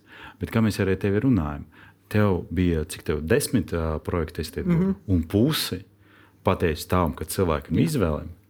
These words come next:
Speaker 1: ir, ir negatīvi. Man vairāki, bet mans tas tikai pieci procenti, kas ir pat tikai viens vispār ir, ir, ir, kas neatmaksā, bet vispārējiem ir nokavēti,
Speaker 2: Mhm.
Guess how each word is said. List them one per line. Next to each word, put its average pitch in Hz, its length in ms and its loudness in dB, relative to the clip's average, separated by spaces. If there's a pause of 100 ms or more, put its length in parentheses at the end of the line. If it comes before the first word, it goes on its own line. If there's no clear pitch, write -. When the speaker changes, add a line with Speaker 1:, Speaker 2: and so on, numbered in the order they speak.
(100)
Speaker 1:
ir, 90 220 2
ir 92 160 0
negatīvi. 87 360 -2
Man 110 300 4
vairāki, 104 600 0 (400)
bet 85 320 0
mans 113 280 4
tas - 140 -12
tikai - 220 -6
pieci - 240 -2
procenti, 95 480 -4
kas - 180 -8
ir 87 120 -2 (360)
pat - 200 -4
tikai - 240 2
viens 98 280 2
vispār 80 400 -2 (100)
ir, 80 220 -2 (100)
ir, 78 300 -4
ir, 82 240 -2
kas - 200 -8
neatmaksā, 90 640 0
bet 82 160 -8
vispārējiem 98 520 -2 (320)
ir 82 80 -4
nokavēti, 147 640 -2
Speaker 2:
Mhm. 151 180 -4